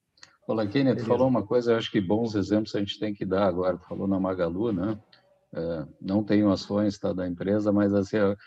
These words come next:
Speaker 1: duas pessoas me comentaram o seguinte: compraram al-, coisas pelo,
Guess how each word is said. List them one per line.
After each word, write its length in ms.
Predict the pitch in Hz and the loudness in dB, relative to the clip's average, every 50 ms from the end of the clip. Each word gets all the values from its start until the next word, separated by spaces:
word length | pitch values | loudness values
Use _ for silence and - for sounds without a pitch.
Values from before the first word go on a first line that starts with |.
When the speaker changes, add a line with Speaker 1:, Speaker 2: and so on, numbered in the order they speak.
| - _ _ _ - | -20 _ _ _ 0
Speaker 1:
duas 280 | 117 131 147 156 147 | 4 6 8 8 6
pessoas 400 | - - 135 113 - - 131 123 | 4 0 -2 -2 0 0 -2 0
me 140 | 113 117 113 | 0 0 0
comentaram 420 | 101 - 110 107 104 101 120 113 110 | 2 2 4 4 4 4 4 2 2
o 40 | |
seguinte: 380 | 107 - 110 101 101 95 95 - | 0 0 0 2 2 2 0 -2
compraram 800 | - - 101 95 95 - 101 110 127 143 147 151 151 151 143 - | -2 0 0 0 0 2 2 2 4 4 4 2 2 0 -2 -2
al-, 180 | - 101 101 95 - | -2 -4 -4 -6 -6
coisas 500 | - - 117 123 127 120 113 107 95 - | -4 0 2 4 2 2 2 -2 -4 -4
pelo, 480 | - - 98 92 85 85 85 82 80 | -6 -6 -4 -4 -2 -2 -4 -4 -6